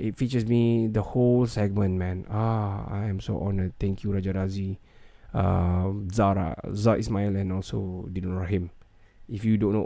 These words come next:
Okay Let's Go, you should get, and go get listen, uh, get, get, get your,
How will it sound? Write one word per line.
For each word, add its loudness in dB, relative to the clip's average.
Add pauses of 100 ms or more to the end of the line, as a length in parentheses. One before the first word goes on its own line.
Okay -4
Let's -4
Go, 6 (320)
you -2
should -2 (720)
get, -2
and 2
go 4
get 0
listen, -2
uh, 0
get, 0 (160)
get, 2 (160)
get 2
your, 4